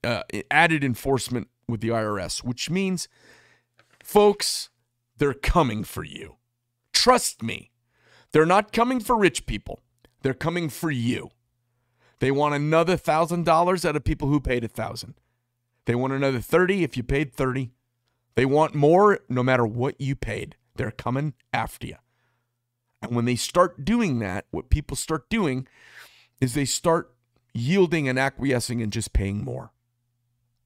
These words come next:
What'll happen is the ultra rich, they'll have their staff of accountants and they'll be fine. In the middle, there's a group of people like me, and we will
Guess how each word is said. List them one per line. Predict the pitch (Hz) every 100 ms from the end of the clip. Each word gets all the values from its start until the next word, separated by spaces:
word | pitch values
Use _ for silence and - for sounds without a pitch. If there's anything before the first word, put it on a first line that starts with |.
| _
What'll | - 127 143
happen | 240 269 156 113
is | 110 127 - _ _ _ _
the | 180
ultra | - 240 254 226
rich, | 156 123 143 - - _ _ _ -
they'll | 196
have | 170 180
their | 185
staff | 170 - 143 120 120 -
of | 151
accountants | 156 - 85 - 117 - - _
and | 120 107
they'll | 107
be | 117
fine. | 120 - 131 131 _ _ _ _ _ _ _ _ -
In | 196
the | 196
middle, | 196 262 226
there's | 147 135
a | 143
group | - 151 151
of |
people | - 143 147 143
like | 139 143
me, | 117 113 117 - _ _ _ _ _ _ - _ _ _
and | 110 117 120 113 - _ _ _ _ _ _ 120
we | 151 165
will | 147 147 135 -